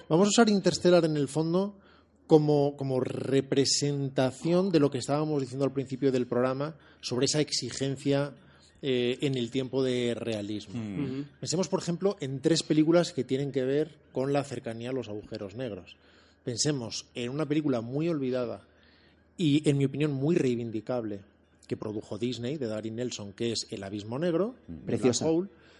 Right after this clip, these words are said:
Speaker 1: Pensemos, por ejemplo, de Paul W Anderson en Event Horizon, eh, Horizonte
Speaker 2: Horizonte
Speaker 1: Final.
Speaker 2: Final, sí.
Speaker 1: Y pensemos en Interstellar.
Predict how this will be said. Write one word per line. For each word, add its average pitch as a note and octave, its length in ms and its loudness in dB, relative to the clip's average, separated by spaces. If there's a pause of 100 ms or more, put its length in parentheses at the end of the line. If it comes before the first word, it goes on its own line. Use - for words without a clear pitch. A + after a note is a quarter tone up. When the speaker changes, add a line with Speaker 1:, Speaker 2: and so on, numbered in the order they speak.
(300)
Speaker 1:
Pensemos, C#3+ 380 -2
por C#3 140 -2
ejemplo, C#3+ 280 0
de A2+ 200 -2
Paul A#2+ 800 -2
W A#2+ 400 -2
Anderson A2 600 -8 (440)
en G#2+ 680 -8 (220)
Event A#2+ 300 -8
Horizon, E3 560 -2
eh, A2 240 -6
Horizonte G#2+ 400 -10
Speaker 2:
Horizonte F3 340 4
Speaker 1:
Final. - 0 -
Speaker 2:
Final, E2 320 -2
sí. F2 140 -8 (220)
Speaker 1:
Y E3+ 100 2
pensemos C#3 440 -6
en B2 120 -10
Interstellar. G#2+ 600 -10